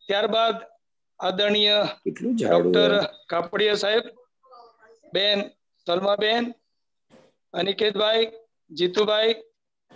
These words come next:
Speaker 1: અને આપણા કાર્યક્રમના સૂત્રધાર આદરણીય મુકેશભાઈ ધારૈયા, જેમની વાણી સાંભળ્યા જ કરી એવું લાગે છે.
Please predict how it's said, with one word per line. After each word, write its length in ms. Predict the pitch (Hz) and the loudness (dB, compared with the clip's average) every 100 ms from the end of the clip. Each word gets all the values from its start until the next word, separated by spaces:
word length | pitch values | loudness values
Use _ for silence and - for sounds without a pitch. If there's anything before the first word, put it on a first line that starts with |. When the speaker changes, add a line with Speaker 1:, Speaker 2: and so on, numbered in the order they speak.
| - | -6
Speaker 1:
અને 200 | 190 214 | -2 0
આપણા 400 | 196 196 208 196 170 - _ | 0 0 0 0 -2 -6 _
કાર્યક્રમના 560 | - 185 202 202 208 196 | -6 -4 -2 -2 -2 -2
સૂત્રધાર 720 | - 185 - 214 214 208 185 - - _ _ | -2 -4 -2 -2 0 0 -2 -4 -12 _ _
આદરણીય 540 | 180 185 202 196 196 190 170 - _ _ _ _ _ _ - | -6 -2 0 0 2 0 -2 -8 _ _ _ _ _ _ -6
મુકેશભાઈ 640 | 165 175 208 196 202 196 | -4 -2 -2 -2 -2 -2
ધારૈયા, 600 | 156 151 165 196 180 139 - _ | -2 -2 0 0 0 -4 -8 _
જેમની 240 | 190 208 208 | -4 0 0
વાણી 260 | 185 208 | 0 -2
સાંભળ્યા 520 | 190 165 160 196 214 | -2 -2 -2 0 -2
જ 40 | 208 | -2
કરી 280 | - 196 190 | -4 0 2
એવું 180 | 196 | 2
લાગે 300 | 175 170 175 | 0 0 0
છે. 180 | 170 196 | 0 -4